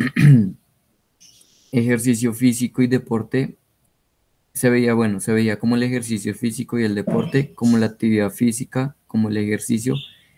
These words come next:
como la forma física con las condiciones naturales de una persona. En,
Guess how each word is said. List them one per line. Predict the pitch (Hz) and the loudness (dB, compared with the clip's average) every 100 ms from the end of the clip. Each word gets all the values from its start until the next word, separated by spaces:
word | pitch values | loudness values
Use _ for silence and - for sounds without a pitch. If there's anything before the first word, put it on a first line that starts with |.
| _ _ _ _ | _ _ _ _
como | 120 123 | 2 4
la | 120 | 4
forma | 117 123 120 117 | 2 2 4 2
física | 123 123 123 131 | 0 -2 -2 -4
con | 127 127 | -2 -2
las | 123 - | -2 -2
condiciones | 127 123 117 110 107 | -2 -2 -2 -2 0
naturales | 104 104 117 110 104 117 - | 0 -2 -2 0 0 -4 -2
de | 107 | 0
una | 101 101 | 0 -2
persona. | - 107 131 123 110 - _ _ _ _ _ _ _ _ _ _ _ _ _ - | -4 -2 2 0 0 -8 _ _ _ _ _ _ _ _ _ _ _ _ _ -2
En, | 113 117 117 117 113 113 113 113 110 107 104 101 | 2 4 4 4 4 4 2 2 0 -2 -6 -8